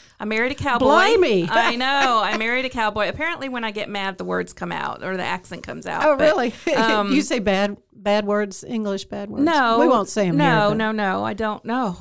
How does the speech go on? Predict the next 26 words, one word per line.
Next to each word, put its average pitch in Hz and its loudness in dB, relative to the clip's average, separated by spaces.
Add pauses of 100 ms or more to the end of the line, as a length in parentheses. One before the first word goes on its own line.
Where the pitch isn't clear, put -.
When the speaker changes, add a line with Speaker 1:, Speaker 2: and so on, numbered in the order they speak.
(100)
Speaker 1:
never. 185 -6 (300)
Um, 214 0 (100)
Speaker 2:
<laughs> - -6
Speaker 1:
but, 220 -2 (380)
but 180 0
yes, 190 -2
I, 190 0
I 202 -2
married 220 -2
a 226 -4
cowboy, 202 -4
and, 180 -6
and 185 -10
here 190 -6
I 180 -4
am 180 -10 (320)
in 190 -16
Waco, 196 -12
Texas. 240 -2
Speaker 2:
I 440 2
had 269 2
no 214 6
idea. 262 2
And - -2
Speaker 1:
Yeah. 269 2
Speaker 2:
so, 277 0